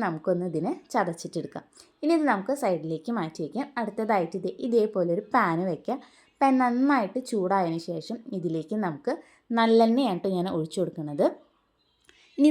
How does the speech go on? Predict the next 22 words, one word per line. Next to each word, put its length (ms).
നല്ലെണ്ണയ്ക്ക് 480
പകരമായിട്ട് 500
നമുക്ക് 240
വെളിച്ചെണ്ണ 360
വേണമെന്നുണ്ടെങ്കിൽ 840
ഒഴിച്ചു 300
കൊടുക്കാം. 280
പക്ഷെ 240
ഒന്നും 200
കൂടി 200
എപ്പോഴും 280
അച്ചാറൊക്കെ 480
ഇടുന്ന 200
സമയത്ത് 380
നല്ലത് 320
നല്ലെണ്ണ 400
ഇതേപോലെ 460
ഉപയോഗിക്കുന്നതായിരിക്കും. 840
ഇനി 100
എണ്ണയൊക്കെ 320
നന്നായിട്ട് 540
ചൂടായി 440